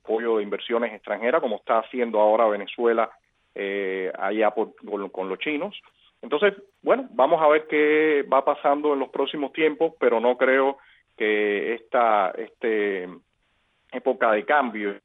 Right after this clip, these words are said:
eh, o cambio de época, porque es medio un trabalengua, que decía Correa va, va a durar mucho tiempo, ¿no? Yo creo que las cosas van a regresar a lo que, a lo que debe ser, y bueno, esperemos que, eh, los actores prodemocráticos puedan, eh, realmente tomar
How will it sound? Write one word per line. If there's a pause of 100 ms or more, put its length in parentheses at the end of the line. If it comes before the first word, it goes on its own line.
(200)
eh,
o
cambio
de
época,
porque
es
medio
un
trabalengua, (480)
que
decía
Correa
va,
va
a
durar
mucho
tiempo,
¿no?
Yo
creo
que
las
cosas
van
a
regresar
a
lo
que,
a
lo
que
debe
ser, (400)
y
bueno,
esperemos
que,
eh,
los
actores
prodemocráticos
puedan,
eh,
realmente
tomar